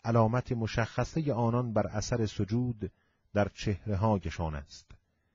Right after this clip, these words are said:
این صفت ایشان است در تورات و مثل آنها در انجیل، چون کشته ایست که جوانهٔ خود برآورد و آن را مایه دهد تا ستبر شود و بر ساقه‌های خود بایستد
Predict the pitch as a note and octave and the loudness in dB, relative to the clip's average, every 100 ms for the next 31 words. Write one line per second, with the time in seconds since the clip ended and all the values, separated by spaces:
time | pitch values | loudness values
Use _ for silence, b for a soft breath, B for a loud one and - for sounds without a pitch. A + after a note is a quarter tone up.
0 | _ _ _ - D3+ C#3 B2 C#3 C3+ C3+ | _ _ _ -2 -2 0 -2 0 0 0
1 | B2 G#2+ G2 A#2+ G#2+ F#2+ F2 - G2 F2 | 0 -2 0 2 2 2 -2 -2 -2 -2
2 | - F#2+ F2 E2 D2+ - - _ _ _ | -2 0 2 0 -4 -14 -20 _ _ _
3 | _ _ G#2 G#2 A2+ - D3+ C#3 A2 F#2+ | _ _ 0 2 0 0 0 0 0 0
4 | A#2 A#2+ A2 G2+ G2 G2+ G#2+ C3+ C3+ A2 | 0 2 2 2 0 -4 -2 -2 -2 -6
5 | - _ _ _ _ - B2+ A2+ G#2+ A#2+ | -12 _ _ _ _ -2 -2 -2 -4 -4
6 | - D3+ C#3 C3+ A#2 - A2 G#2+ A2 A2+ | -2 0 0 0 -4 -4 0 4 4 4
7 | A2+ C3 A#2+ A2+ C3 A#2 G2+ A2+ A2 F#2+ | 2 0 -2 -2 0 0 2 4 4 4
8 | F#2 F2+ - _ _ _ _ G2 A2 A2+ | 2 0 -6 _ _ _ _ 0 0 2
9 | A2 G#2+ G2 G#2 G2 B2 A#2+ G2+ G#2 - | 4 4 4 4 4 2 0 0 0 -2
10 | _ - G2 - G2+ F#2 A#2 G#2+ F2+ - | _ -2 -2 0 -4 -2 0 -2 -4 -6
11 | F2+ E2 - _ _ _ _ _ _ G2 | -4 -4 -6 _ _ _ _ _ _ 0
12 | G2 F#2 - A2+ G#2+ A2 G#2+ C3+ B2 A2+ | 2 0 2 4 4 4 2 0 -2 -2
13 | B2 G#2 F#2 G2+ F#2+ E2 - E2+ | -2 -2 0 -2 -2 -8 -8 -8